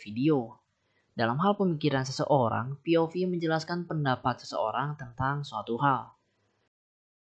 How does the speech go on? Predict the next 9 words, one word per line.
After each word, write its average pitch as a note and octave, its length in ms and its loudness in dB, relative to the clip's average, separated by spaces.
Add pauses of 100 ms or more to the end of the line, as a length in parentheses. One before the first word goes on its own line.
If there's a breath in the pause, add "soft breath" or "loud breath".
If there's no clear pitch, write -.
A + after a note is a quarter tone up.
(800)
Dalam B2+ 320 2
hal B2 160 4
pengambilan A2+ 560 -2
gambar, D3 560 0
biasanya E3+ 400 2
berhubungan D#3+ 480 0
dengan D#3+ 400 -4
posisi B2+ 400 -8
kamera B2+ 720 -2